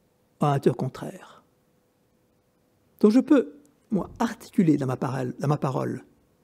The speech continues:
ces deux catégories du même et de l'autre, comme je le fais déjà en parlant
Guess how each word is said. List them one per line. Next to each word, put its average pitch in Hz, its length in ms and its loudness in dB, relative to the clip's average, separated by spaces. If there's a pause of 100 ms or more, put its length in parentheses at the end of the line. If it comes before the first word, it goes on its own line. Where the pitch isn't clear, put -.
(560)
ces - 140 -20
deux 151 100 2
catégories 143 480 2
du 123 100 -4
même 117 140 -4
et 123 80 -2
de 143 80 -4
l'autre, 294 340 -2 (600)
comme 139 160 -2
je 127 60 0
le 143 60 0
fais 135 120 -4
déjà 131 260 -2
en 117 60 -6
parlant 127 400 -6